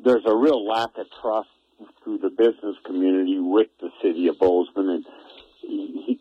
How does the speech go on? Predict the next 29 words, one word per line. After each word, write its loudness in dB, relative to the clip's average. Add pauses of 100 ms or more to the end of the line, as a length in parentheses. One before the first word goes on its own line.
he, 2
he's 0 (100)
the -2
problem -2
with -12 (100)
that. -6 (600)
When -2
he 4
wants 2
to -6
control 0
the -4 (100)
city -4
so 0
bad 2
that 0 (380)
the 0
planning 0
department 0
or 2
the -4
mayor 0 (120)
shouldn't -10
be -2
allowed -2
to 0
talk -8
to -10
developers, 0